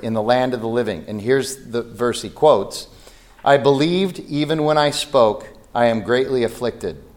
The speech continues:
Uh, when, when somebody like Paul in the New Testament quotes one verse of a passage like this,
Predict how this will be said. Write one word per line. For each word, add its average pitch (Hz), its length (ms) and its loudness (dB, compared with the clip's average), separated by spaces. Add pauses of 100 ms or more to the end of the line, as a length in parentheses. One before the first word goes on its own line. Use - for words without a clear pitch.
(1400)
Uh, 135 160 2
when, 160 420 2
when 156 400 -2
somebody 208 320 4
like 190 240 6
Paul 147 480 6
in 143 160 0
the 143 60 0
New 151 160 0
Testament 156 520 -4
quotes 143 360 2
one 143 340 2
verse 127 800 0 (340)
of 117 140 -2
a 123 60 -2
passage 135 600 -4
like 110 260 -4
this, 101 420 -8